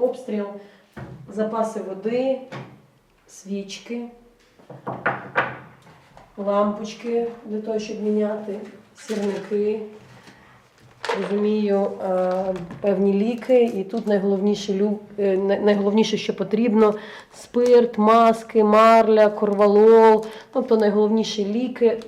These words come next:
е, все так, щоб було на похваті. Туалет обладнаний, вже підписали, що він тут буде. І можемо далі пройти. Матраси.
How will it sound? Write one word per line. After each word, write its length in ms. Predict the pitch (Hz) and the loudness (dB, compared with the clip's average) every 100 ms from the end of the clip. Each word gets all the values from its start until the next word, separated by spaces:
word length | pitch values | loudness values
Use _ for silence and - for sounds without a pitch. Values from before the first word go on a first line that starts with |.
| - | -8
е, 420 | 208 196 196 196 190 | -6 -4 -4 -6 -10
все 480 | - 233 220 196 - - - - | -6 0 2 2 -2 -10 -14 -8
так, 160 | 180 - | -8 -6
щоб 260 | 190 185 | -8 -6
було 320 | 180 196 208 202 | -4 -4 -4 -4
на 80 | 190 | -6
похваті. 600 | - 185 - 175 - 196 - - | -6 -8 -8 -14 -14 -20 -20 -4
Туалет 440 | 185 175 185 - | -2 4 4 2
обладнаний, 680 | 233 233 240 220 240 240 247 240 - - _ _ _ _ | 0 2 2 4 4 2 0 -4 -16 -20 _ _ _ _
вже 80 | 190 | -20
підписали, 680 | - - 202 - 196 196 208 | -18 -14 -14 -6 -2 -2 -4
що 160 | - | -10
він 160 | 190 180 | -12 -12
тут 260 | 175 - 185 | -14 -16 -10
буде. 340 | 202 269 311 - - _ _ _ _ _ | -4 -4 -4 -8 -18 _ _ _ _ _
І 40 | 254 | -8
можемо 440 | 254 254 226 220 | -6 -4 -6 -6
далі 300 | 180 190 208 208 | -6 -4 -4 -6
пройти. 360 | 196 196 190 190 180 - | -8 -10 -10 -12 -14 -14
Матраси. 920 | 208 196 202 220 254 277 - 285 277 | -10 -10 -8 -8 -8 -10 -10 -6 -6